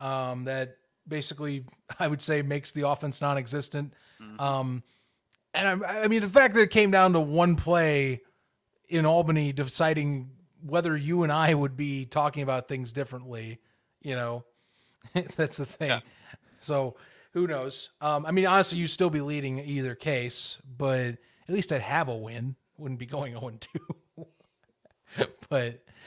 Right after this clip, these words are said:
Speaker 1: uh, f-, oh, hey, fun little anecdote with that, though, by the way.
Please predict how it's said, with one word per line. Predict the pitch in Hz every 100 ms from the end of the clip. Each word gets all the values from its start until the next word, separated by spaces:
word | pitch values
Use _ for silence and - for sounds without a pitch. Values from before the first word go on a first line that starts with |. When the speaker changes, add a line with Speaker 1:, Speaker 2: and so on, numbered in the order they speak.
| - - 131
Speaker 1:
uh, | 160 160
f-, | 147 208
oh, | 196 196 -
hey, | 180 139 -
fun | 170 185
little | 175
anecdote | 151 160 175
with | 180 165
that, | 185 160
though, | 185
by | 185 185
the |
way. | 185 185